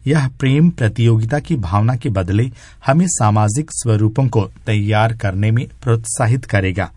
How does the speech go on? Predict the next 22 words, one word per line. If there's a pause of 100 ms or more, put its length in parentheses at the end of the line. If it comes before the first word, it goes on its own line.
(140)
जिसके
फलस्वरूप (220)
हम (100)
अति
संवेदनशील (100)
लोगों
को (420)
दरकिनार
करने
के
बदले (320)
अपने
साथ (120)
ले
चलेंगे। (500)
वास्तव
में (340)
जब
हम
प्रेम
में
सृजनात्मकता,